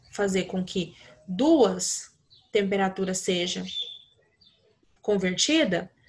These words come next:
basta você pegar as duas frações que você quer. Então, se você quer transfer-, você quer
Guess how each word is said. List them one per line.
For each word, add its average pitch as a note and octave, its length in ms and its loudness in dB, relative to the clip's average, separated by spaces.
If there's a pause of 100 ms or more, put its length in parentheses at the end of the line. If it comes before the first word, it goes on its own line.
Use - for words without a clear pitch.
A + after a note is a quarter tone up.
(140)
basta A#3 420 4
você C#4 240 0
pegar B3+ 500 2
as C4 300 2
duas C#4 840 0 (360)
frações B3+ 800 2
que C4 140 -6
você B3 260 -2
quer. G#3 340 0 (220)
Então, G#3+ 140 -2
se G#3 100 -2
você G#3+ 240 -4
quer C4 120 -2
transfer-, A#3 540 -4
você G#3 280 -2
quer G3+ 340 0